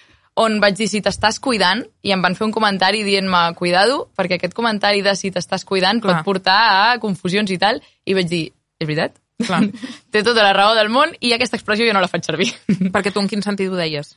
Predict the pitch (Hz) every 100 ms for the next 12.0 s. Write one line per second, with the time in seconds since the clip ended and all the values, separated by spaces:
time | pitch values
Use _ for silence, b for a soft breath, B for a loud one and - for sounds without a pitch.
0 | _ - 254 262 226 214 208 202 240 185
1 | 202 220 185 170 165 156 156 156 175 170
2 | 156 175 - 175 165 165 156 165 175 165
3 | 165 165 190 175 160 196 170 175 170 190
4 | 196 180 214 196 175 147 143 170 247 247
5 | 214 302 254 208 233 220 208 185 165 220
6 | 214 196 190 190 269 269 302 311 269 -
7 | 226 226 240 226 233 233 226 220 208 262
8 | 247 233 214 202 233 240 226 196 175 180
9 | 208 254 262 214 220 202 196 180 175 196
10 | 185 175 185 185 175 170 170 160 - 180
11 | 180 180 156 - 160 175 156 156 -